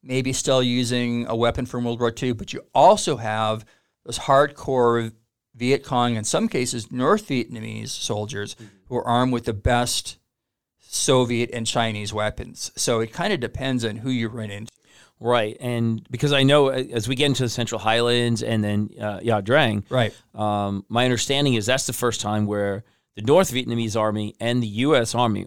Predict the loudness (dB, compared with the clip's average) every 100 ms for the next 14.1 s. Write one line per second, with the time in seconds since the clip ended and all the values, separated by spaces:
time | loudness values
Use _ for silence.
0 | -12 -6 -2 0 -2 -2 -2 -4 -4 0
1 | 0 0 0 0 0 -6 0 4 6 6
2 | 2 -6 -14 _ 0 4 6 6 4 0
3 | -12 _ _ _ _ 0 2 2 2 0
4 | 0 0 2 2 0 -2 -2 0 -2 -4
5 | 0 2 2 2 0 -2 2 4 4 2
6 | -14 _ -2 0 4 4 6 2 0 0
7 | 0 2 0 0 0 2 0 -6 -10 _
8 | _ _ -4 0 0 -2 -10 -14 -6 0
9 | 2 0 0 0 0 0 0 0 0 0
10 | -4 -6 -4 -2 -2 -2 -2 0 -2 -4
11 | -8 -12 -10 -8 -6 -4 -4 -4 -6 -6
12 | -6 -2 4 4 4 -2 -12 -20 _ _
13 | _ -2 2 2 2 4 4 4 2 2
14 | 0